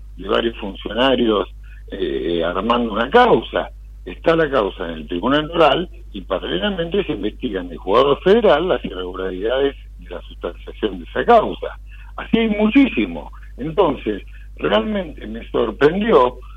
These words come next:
de jueces experimentados y de consejeros muy idóneos que hayan seguido esta postura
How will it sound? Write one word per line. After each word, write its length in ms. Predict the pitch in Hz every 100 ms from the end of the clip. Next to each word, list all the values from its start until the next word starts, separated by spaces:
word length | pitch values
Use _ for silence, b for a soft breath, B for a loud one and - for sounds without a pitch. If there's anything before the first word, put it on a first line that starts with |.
| -
de 140 | - 90
jueces 380 | - 180 160 139
experimentados 1080 | - - 104 113 135 170 190 247 127 98 -
y 100 | 87
de 120 | 92
consejeros 720 | 90 90 87 104 131 160 147
muy 180 | 165 170
idóneos 640 | 185 202 - 113 135 170 - b b b
que 100 | -
hayan 320 | 139 165 151 -
seguido 340 | 156 214 220
esta 260 | 170 135 123
postura 640 | 151 - 285 165 107 101